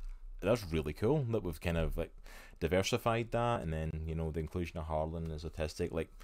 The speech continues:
that's a cool diversity, and then that leads into more diversity. And I swear to you, watching the episodes,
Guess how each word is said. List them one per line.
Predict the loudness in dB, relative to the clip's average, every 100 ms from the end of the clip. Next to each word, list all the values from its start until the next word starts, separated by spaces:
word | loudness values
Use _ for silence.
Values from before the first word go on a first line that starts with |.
| -18 -18 -4
that's | 0 2
a |
cool | 2 2 2 0
diversity, | 0 0 -2 -2 -2
and | 2 4
then | 4
that | 4
leads | 4 4
into | 2 2
more | 2 4
diversity. | 4 2 2 0 -4 -4 -4 -6 -16 -20 -20 2
And | 6
I | 6
swear | 6 0 -2 2 4 4
to | 4
you, | 6 6
watching | 6 4 4 2
the | 2
episodes, | 2 -2 -2 2 4 2 -2 -10